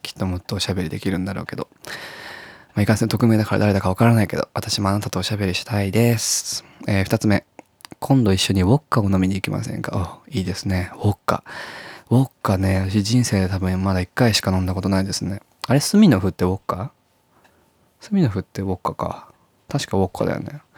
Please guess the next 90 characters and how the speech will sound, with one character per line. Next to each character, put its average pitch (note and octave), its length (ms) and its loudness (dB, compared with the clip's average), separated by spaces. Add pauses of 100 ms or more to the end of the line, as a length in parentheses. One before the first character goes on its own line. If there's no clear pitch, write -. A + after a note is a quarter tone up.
(140)
ス - 160 -6
ミ C4+ 120 2
ノ C3 100 4
フ、 - 140 -8
ス - 180 0
ミ G3+ 100 4
ノ E3 120 6
フ B2 100 2
な F#2+ 120 2
ら F2+ 60 2
飲 F#2 120 0
ん F#2 60 0
だ D#2 80 0
こ E2 100 -4
と - 100 -2
あ A#1+ 60 -2
る。 - 120 -10 (800)
で - 100 -2
も A#2+ 80 0
ス - 140 -2
ミ E4 120 6
ノ C3 100 8
フ G#2 100 0
は F#2 120 2
さ、 G2+ 200 0
な G2+ 100 2
ん G2 40 -2
か、 - 300 -4 (1900)
ジ - 180 -4
ュ B2+ 40 2
ー C#3 40 0
ス - 160 -2
み F#2+ 80 2
た F#2 100 0
い - 20 2
な G2 80 -2
感 F#2+ 200 0
じ F#2+ 80 -2
で F#2 120 0
飲 F#2+ 80 2
め、 F#2 100 0 (260)
飲 G2+ 120 -2
め F#2+ 120 2
ち - 220 -6
ゃ F2+ 40 0
う E2 40 0
よ - 80 -6
ね。 G2 240 -4 (120)
ま - 60 0
あ、 - 20 -4
そ C3+ 100 2
ん C#3+ 60 6
な D3 80 6
量 C#3+ 180 8
は F2+ 120 4
飲 F#2 120 2
め G2 80 4
な F#2 140 2
い - 60 -6
け - 80 -4
ど - 100 -6
さ、 - 280 -6 (540)
あ C#3+ 100 -2
ん C#3+ 60 4
ま D3+ 100 6
り C#3 60 4
ウ C3 40 6
ォ D3 80 6
ッ D3 60 -10
カ - 140 -2
っ G#2 40 0
て - 140 -8
感 G2 260 -4
じ F#2+ 80 -2
が F#2+ 100 -2
し - 140 -4
な F#2+ 160 -2
い G2 40 -8
よ - 80 -10
ね。 A2 220 -8 (100)
あ、 G#2 200 -2
ス - 140 -2
ミ C3 100 6
ノ G#2+ 60 2
フ F#2+ 140 -4
ウ F#2 40 2
ォ F#2+ 40 -2
ッ - 80 -6
カ - 120 0
だ。 - 180 -12